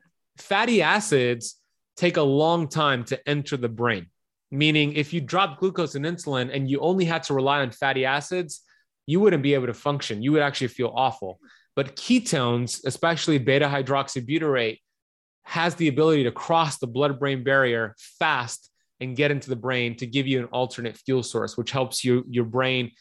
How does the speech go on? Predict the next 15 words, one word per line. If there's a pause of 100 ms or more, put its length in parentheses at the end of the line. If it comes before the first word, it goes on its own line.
(100)
become
more
stable, (220)
gets
rid
of
brain
fog.
It
just
helps
you
perform
better
mentally.